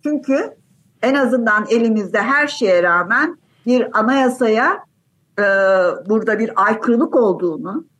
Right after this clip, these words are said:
barınma ve sağlıklı bir çevrede yaşama hakkımızın çiğnendiğini ve her şeyden önce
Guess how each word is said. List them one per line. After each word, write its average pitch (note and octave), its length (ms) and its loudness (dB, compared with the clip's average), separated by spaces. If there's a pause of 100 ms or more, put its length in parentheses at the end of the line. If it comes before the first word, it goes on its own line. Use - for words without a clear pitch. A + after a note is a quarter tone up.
(400)
barınma A#3 460 2
ve A#3+ 260 2
sağlıklı A3 520 -2
bir A#3 160 -4
çevrede A3+ 420 2
yaşama A3 500 0
hakkımızın A3 880 -4
çiğnendiğini G3+ 1080 0 (920)
ve A3 120 2
her B3+ 200 2
şeyden A#3+ 460 0
önce G3 540 -2